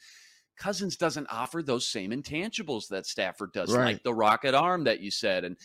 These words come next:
Speaker 1: his ability. Stafford's not known to be, uh, you know, Lamar or Kyler Murray, but his ability to create plays when protection breaks down, especially you saw it during the last few weeks of the season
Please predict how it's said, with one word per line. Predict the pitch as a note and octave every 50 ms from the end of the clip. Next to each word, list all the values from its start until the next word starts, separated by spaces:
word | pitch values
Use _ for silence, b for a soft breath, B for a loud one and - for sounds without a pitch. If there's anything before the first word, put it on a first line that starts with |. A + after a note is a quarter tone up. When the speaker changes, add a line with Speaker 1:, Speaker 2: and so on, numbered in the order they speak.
| B B B B
Speaker 1:
his | - D3+ D#3 C#3
ability. | F3+ D#3+ C3 A#2+ D3+ D#3 F3+ G3 G3+ F3 C#3 A2+ G2+ G#2 A2 - b b b b
Stafford's | - - - D#3+ D#3+ G#3+ - C4+ A3+ D#3 D3+
not | E3 D#3 C#3+ C3
known | C3 C3 C3+ C#3 D3+ D3+
to | C#3
be, | A#2 B2 A#2 A#2 A#2 A2+ G#2+ A2 A2 F#2
uh, | F#2+ A2
you | A2+ A2+ B2 B2
know, | G#2+ F#2
Lamar | G2+ A2+ A#2+ G#2+ G2 G2 F#2+ G#2 A#2 B2+
or | A#2+ G#2+
Kyler | - B2 A#2+ A#2 A2 A2 F#2+
Murray, | F2 E2+ F2+ G#2 B2+ D3+ E3
but | A#2 B2 A2+ B B B B B B B B B B B
his | - D3 F#3+ A#3 -
ability | D4+ A3+ D3+ C#3 C#3+ D3+ F3 E3 D#3 C#3 B2
to | G2+ -
create | - - B2+ A#2+ A2+ A#2 C#3+ D3 -
plays | _ _ A#2+ A#2 A#2 B2 B2+ A2+ A2
when | G#2 G2
protection | - - - F#2 - A2+ A2+ - - - A2+ G2
breaks | E2+ G2+ A2 A2 A2 - - -
down, | - G#2+ G#2+ G#2 G2 F#2+
especially | F#2 F#2+ - - E3+ G#3+ - - A3 F#3+
you | D#3 B2+
saw | - - D3 B2 B2
it | A2 -
during | - A#2 A2 A2+ G#2+
the | G2 E2+
last | F#2 F2 F#2 C3 C#3 -
few | - D#3 C3+
weeks | B2 B2+ A#2+ - -
of | A2
the | G#2+
season | - - B2 G#2 G#2 A2